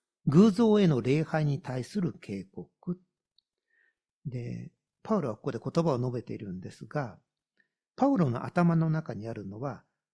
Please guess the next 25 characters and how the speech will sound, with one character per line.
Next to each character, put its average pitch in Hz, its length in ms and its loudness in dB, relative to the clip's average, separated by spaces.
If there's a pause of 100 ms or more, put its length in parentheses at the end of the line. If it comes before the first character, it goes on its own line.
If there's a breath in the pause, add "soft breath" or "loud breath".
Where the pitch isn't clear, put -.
(160)
霊 190 260 4
的 185 280 -2
熱 147 320 0
狂 185 200 0
主 185 160 -6
義 180 120 4
者 - 180 -8
た 113 140 -10
ち - 160 -4
の 151 100 2
振 - 180 -6
る 135 100 -2
舞 131 160 -6
い - 20 -10
で - 100 -20
す。 - 180 -20 (2000)
社 - 140 -2
会 185 180 4
常 160 160 2
識 - 260 -10
か 113 120 -4
ら 104 140 -2
見 127 140 -6
て - 120 -6
も 90 300 -8